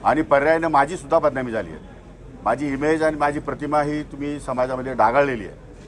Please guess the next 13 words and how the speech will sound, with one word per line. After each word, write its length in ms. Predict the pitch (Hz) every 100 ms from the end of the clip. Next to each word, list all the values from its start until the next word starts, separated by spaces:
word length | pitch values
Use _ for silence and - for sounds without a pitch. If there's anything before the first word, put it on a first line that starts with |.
| - - -
आणि 100 | 135
अशा 240 | 131 147
परिस्थितीमध्ये 540 | 156 160 170 156 160 160
तुम्ही 180 | 156
आमची 280 | 160 147 143
माफी 320 | 147 127 165
मागावी 380 | 170 151 131 104 - - - -
अशी 240 | - -
मी 120 | 160 156
त्यांना 360 | 151 151 156
एक 100 | 160 156
नोटीस 300 | 135 156 180
पाठवली, 420 | - - 98